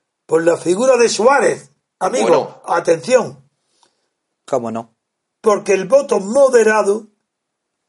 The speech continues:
Speaker 1: el más, y el voto moderado, el más infiel, para hacer frente a la alianza Podemos iu. Es decir, que el psoe se suma ahora a la carrera que hay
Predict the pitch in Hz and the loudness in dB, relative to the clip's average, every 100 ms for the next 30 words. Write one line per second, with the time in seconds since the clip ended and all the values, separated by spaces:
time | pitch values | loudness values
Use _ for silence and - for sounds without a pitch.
0 | _ _ _ _ _ - - 156 190 233 | _ _ _ _ _ -4 -2 -2 -4 -6
1 | - _ _ _ _ _ _ _ _ 170 | -8 _ _ _ _ _ _ _ _ -2
2 | 160 160 208 240 233 196 180 175 185 156 | 0 0 0 0 -2 -2 -2 0 0 -2
3 | - 165 151 175 214 - _ 202 175 - | -6 -8 -6 -6 -6 -8 _ -10 -10 -8
4 | 202 226 190 202 208 _ _ _ _ _ | 0 2 2 -2 -10 _ _ _ _ _
5 | _ _ _ 156 151 143 185 190 180 190 | _ _ _ -6 -6 -2 -4 -2 -2 -2
6 | 180 156 180 175 - 170 151 147 170 165 | -2 -4 -6 -6 -6 -4 -4 -4 -6 -4
7 | 175 196 - 147 147 156 151 - 151 123 | -6 -8 -8 -4 -4 -4 -8 -16 -14 -12
8 | - _ _ _ _ - 139 151 143 165 | -14 _ _ _ _ -10 -10 -10 -4 -4
9 | 151 147 233 220 220 - - 277 294 269 | -4 0 2 2 0 -4 -4 -4 -4 -6
10 | 269 _ _ _ _ _ _ - 170 220 | -8 _ _ _ _ _ _ -6 0 4
11 | 247 247 - _ _ _ _ _ _ _ | 4 2 -6 _ _ _ _ _ _ _
12 | 190 175 175 175 190 202 262 254 226 180 | -6 -2 -2 -2 -2 0 0 0 -2 -2
13 | 185 202 220 220 | -2 0 -2 -8